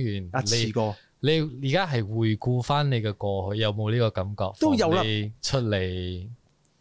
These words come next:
Speaker 2: 同埋最緊要帶到俾觀眾嘅信息就係，我想俾你知，我都係同你哋係一樣。
Speaker 1: 一樣嘅，
Speaker 2: 你唔好諗到我有幾特別，
Speaker 1: 我哋所有嘅。
Speaker 2: 幾唔一樣，都係一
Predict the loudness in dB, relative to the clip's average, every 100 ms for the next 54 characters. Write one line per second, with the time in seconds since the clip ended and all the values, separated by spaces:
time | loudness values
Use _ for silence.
0 | 0 2 2 2 2 2 2 0 0 -2
1 | -2 -4 -4 -4 -4 -4 -6 -8 -8 -10
2 | -10 -16 _ _ _ _ -6 -4 -2 -2
3 | -4 -6 -4 -4 -4 -6 -8 -8 -10 -8
4 | -6 -6 -6 0 2 4 4 2 -4 0
5 | 2 4 4 4 4 2 2 2 2 0
6 | 0 -2 2 4 4 2 0 -2 -2 0
7 | 0 0 -2